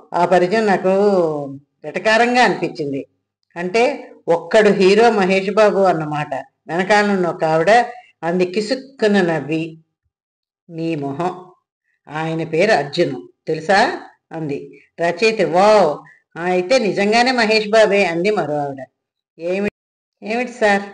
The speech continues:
మీ సాటి రచయిత్రి మీ ఊరొచ్చి మిమ్మల్ని ప్రత్యేకంగా గుర్తుపెట్టుకుని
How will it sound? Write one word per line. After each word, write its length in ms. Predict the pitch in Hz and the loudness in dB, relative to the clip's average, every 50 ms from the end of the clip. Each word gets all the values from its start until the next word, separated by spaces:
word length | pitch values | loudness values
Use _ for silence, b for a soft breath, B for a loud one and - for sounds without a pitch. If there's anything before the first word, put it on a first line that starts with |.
| - - - | -18 -14 -10
మీ 100 | 170 170 | -10 -10
సాటి 420 | - - 165 151 175 208 208 277 | -6 -2 0 2 2 2 2 2
రచయిత్రి 840 | 247 240 220 202 202 196 185 185 180 180 180 160 165 165 160 - - b b b b - | 2 2 2 2 2 0 -2 -2 -2 -4 -6 -6 -6 -6 -6 -10 -14 b b b b -6
మీ 160 | 175 175 185 | -2 0 2
ఊరొచ్చి 760 | 185 170 170 185 214 - 247 220 - - - - 165 165 165 | 2 4 4 4 4 6 4 4 2 0 -6 -6 -6 -4 -4
మిమ్మల్ని 380 | 165 170 180 180 185 180 175 175 | -2 0 2 2 2 2 0 -2
ప్రత్యేకంగా 760 | 165 165 160 - - - 214 220 220 226 247 240 254 247 - | -4 -6 -8 -6 -2 2 4 4 4 4 2 0 0 -2 -4
గుర్తుపెట్టుకుని 880 | 156 - - - 196 185 196 180 - 151 170 165 170 170 165 165 165 _ | -6 -6 -2 -2 -2 -2 -2 -4 -2 -2 -2 0 0 -2 -4 -4 -8 _